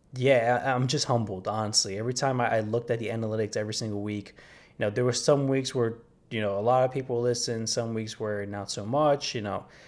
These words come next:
e-, e-, everything varied. But even if you listen to the, the episode for one minute, two minutes, halfway through the entire episode, I am internally grateful for you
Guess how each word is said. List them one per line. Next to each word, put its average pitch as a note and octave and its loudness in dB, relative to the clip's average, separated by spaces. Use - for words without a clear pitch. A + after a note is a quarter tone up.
e-, A2+ -2
e-, A2+ 2
everything C#3 0
varied. G#2+ 2
But G#2 -2
even C#3+ 0
if B2+ 0
you A#2+ 0
listen A#2+ 0
to A#2+ -2
the, A#2 -2
the A2 4
episode A2+ 0
for G2+ -2
one A#2 2
minute, G#2+ -2
two B2 -2
minutes, G#2+ -2
halfway A2 -2
through A2+ -4
the G#2+ -4
entire G#2+ 0
episode, G#2 -2
I G#2 -2
am G2+ -6
internally B2 -2
grateful G2+ -4
for A2 -8
you G2 -6